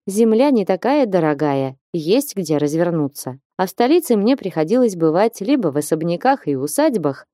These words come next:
старинных и отдельно стоящих на собственной территории,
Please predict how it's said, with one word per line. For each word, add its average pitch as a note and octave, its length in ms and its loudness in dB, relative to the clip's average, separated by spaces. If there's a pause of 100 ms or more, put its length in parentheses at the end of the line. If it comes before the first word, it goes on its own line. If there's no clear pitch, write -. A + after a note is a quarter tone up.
(100)
старинных D#3+ 800 -2
и D#3+ 180 0
отдельно D#3+ 520 0
стоящих E3 640 -2
на G3 120 -2
собственной E3+ 600 -2
территории, D3+ 760 0